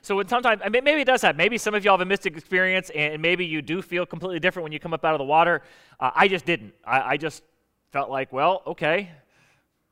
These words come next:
That's what you wanted me to do. I did it." It was just sort of an odd sort of moment. So maybe there is a mystical experience. I don't know. But so often with the new things that are happening, you don't perceive it. You don't even feel it. It doesn't feel like there's anything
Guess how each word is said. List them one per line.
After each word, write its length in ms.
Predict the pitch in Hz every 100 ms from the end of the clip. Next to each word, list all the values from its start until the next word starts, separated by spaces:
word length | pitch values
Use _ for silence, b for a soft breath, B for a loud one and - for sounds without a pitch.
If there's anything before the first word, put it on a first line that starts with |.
| _ _ _
That's 120 | 117
what 140 | 156 156
you 60 |
wanted 100 | 170
me 80 | 175
to 60 | 160
do. 120 | 175
I 80 | 160
did 160 | 170
it." 60 | 151
It 40 |
was 100 | 131
just 160 | 175 170
sort 120 | 180
of 80 | 156
an 60 | 151
odd 320 | 143 160 147
sort 160 | 156
of 60 | 135
moment. 400 | 147 165 135 107
So 80 | 156
maybe 180 | 208 240
there 100 | 226
is 100 | 190
a 20 |
mystical 320 | 196 202 175
experience. 320 | 147 - 165
I 80 | 143
don't 140 | 165 175
know. 260 | 175 127 _ b b b b b _ _ _ _ _
But 120 | 196 -
so 200 | 226 208
often 420 | 214 240 254 214
with 120 | 202
the 80 | 170
new 200 | 175 214
things 240 | 202 175
that 80 | 170
are 60 | 156
happening, 560 | 156 170 - 208 208 190 _ _ _
you 140 | - 151
don't 320 | 175 180 185
perceive 440 | 160 - - 170 143
it. 120 | -
You 60 |
don't 260 | 127 160 170
even 320 | 175 160 147 131
feel 280 | - 156 139
it. 60 |
It 60 | 120
doesn't 300 | 160 160 113
feel 260 | - 160
like 180 | 151 143
there's 200 | 151 131
anything 580 | 147 151 - 143 131